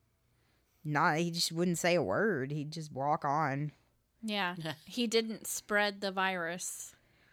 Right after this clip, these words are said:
Speaker 1: Yeah, and then, I don't know, I've just always been, one of my bosses at work, you know, always comments on how, like, I don't, like, if a, if the classroom is going crazy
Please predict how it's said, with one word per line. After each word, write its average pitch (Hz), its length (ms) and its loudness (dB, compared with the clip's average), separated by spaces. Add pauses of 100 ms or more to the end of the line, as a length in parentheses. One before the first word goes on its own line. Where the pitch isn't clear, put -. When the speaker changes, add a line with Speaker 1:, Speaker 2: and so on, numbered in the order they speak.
Speaker 1:
Yeah, 165 380 6
and 165 120 2
then, 151 340 4 (640)
I 247 120 12
don't 277 120 12
know, 233 320 12
I've 226 220 12
just 254 380 4 (120)
always 208 500 10
been, 190 380 8 (920)
one 226 240 10
of 226 40 10
my 220 140 12
bosses 196 460 8
at 180 200 10
work, 175 460 8 (400)
you 190 240 4
know, 165 640 6
always 185 520 6
comments 175 600 4
on 170 160 6
how, 180 360 10
like, 165 240 6
I 156 180 8
don't, 170 600 6 (100)
like, 175 280 2
if 170 140 2
a, 151 100 2 (140)
if 170 220 0
the 160 100 2
classroom 170 640 4
is 160 120 0
going 165 380 6
crazy 170 720 2